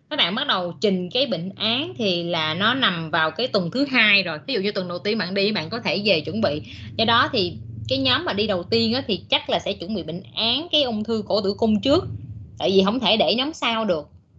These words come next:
Tại vì cái nhóm thứ hai, tuần thứ, cái ngày thứ hai của tuần thứ hai là mình đã trình bệnh án ung thư cổ tử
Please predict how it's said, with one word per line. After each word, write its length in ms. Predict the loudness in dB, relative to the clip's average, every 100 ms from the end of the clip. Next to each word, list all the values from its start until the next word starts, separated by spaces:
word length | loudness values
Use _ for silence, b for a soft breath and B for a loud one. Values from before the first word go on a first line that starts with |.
| -8
Tại 160 | -2 4
vì 160 | 4 4
cái 80 | 0
nhóm 140 | -2 -6 _
thứ 120 | 2 4
hai, 460 | 4 6 4 0
tuần 140 | -6 -8 -10 -8
thứ, 220 | -6 -6 -8 B B B 0
cái 100 | 2
ngày 160 | 4 2
thứ 100 | 0
hai 260 | 0 2 2
của 100 | -2
tuần 200 | -8 -6
thứ 100 | -4
hai 280 | 0 2 0
là 80 |
mình 180 | 0 -4
đã 120 | -4
trình 280 | 0 0 0
bệnh 140 | -2 -4
án 120 | -4
ung 120 | -2
thư 100 | -2
cổ 140 | -2
tử 140 | -2